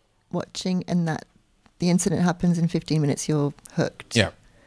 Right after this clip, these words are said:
Speaker 1: And that's what the feedback I've been getting from everybody as well, is that they couldn't let go. And you've just gotta <laughs> go with the ride,
Speaker 2: <laughs>
Speaker 1: whether
Speaker 2: I think
Speaker 1: you want to or not.
Speaker 2: that's when you, you've, you know,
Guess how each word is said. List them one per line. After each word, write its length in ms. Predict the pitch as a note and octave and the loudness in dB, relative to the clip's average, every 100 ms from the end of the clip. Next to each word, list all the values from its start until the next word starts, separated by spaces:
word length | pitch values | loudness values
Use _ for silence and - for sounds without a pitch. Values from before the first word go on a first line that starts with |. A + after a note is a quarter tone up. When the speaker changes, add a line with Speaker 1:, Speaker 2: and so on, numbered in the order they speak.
| _ - _ | _ -20 _
Speaker 1:
And 80 | D3+ | -2
that's 200 | D#3+ - | 0 0
what 160 | E3+ - | -2 -2
the 80 | E3+ | -2
feedback 440 | G3 F3+ C#3+ D3+ | 0 2 2 0
I've 100 | C#3+ | -4
been 140 | D3 D3 | -6 -4
getting 220 | C#3+ D3 | -4 -6
from 180 | - D#3 | -6 -6
everybody 380 | C#3 D3 C3+ | -6 -8 -6
as 140 | C#3+ - | -6 -4
well, 240 | C3+ C3+ | -4 -2
is 180 | C3+ D3 | -2 -6
that 320 | - - - | -8 -10 -8
they 100 | - | -8
couldn't 420 | D3 - D3 C3+ D3+ _ _ - | -8 -4 -4 -6 -8 _ _ -8
let 200 | - - | -8 -6
go. 340 | - C3+ D3+ - _ _ - - - _ - | -4 -2 -4 -8 _ _ -20 -20 -20 _ -10
And 320 | C3 C#3+ C#3+ | -6 -4 -4
you've 120 | D3 | -6
just 200 | D3+ - | -6 -6
gotta 200 | - D#3+ | -2 0
<laughs> 140 | E3 - | 4 6
go 140 | F#3+ | 6
with 160 | F3 E3+ | 4 0
the 120 | E3+ | -2
ride, 480 | D#3+ D#3 D3+ D3+ C3+ | 0 0 0 0 0
Speaker 2:
<laughs> 480 | - - - - - | -2 -10 -16 -16 2
Speaker 1:
whether 100 | F#3+ | 4
Speaker 2:
I 40 | |
think 100 | G3 | 6
Speaker 1:
you 60 | G3+ | 6
want 200 | G3 - | 4 2
to 160 | - G3 | -2 -4
or 80 | F#3 | -2
not. 240 | F3+ E3 - A#3+ - | -2 -4 -6 -16 -4
Speaker 2:
that's 160 | B2 - | 0 4
when 100 | A#2+ | 4
you, 120 | A2+ G#2 | 4 2
you've, 200 | A#2+ G#2+ - - - _ - _ - | -2 -4 -6 -20 -20 _ -20 _ -10
you 80 | |
know, 100 | A2 | -8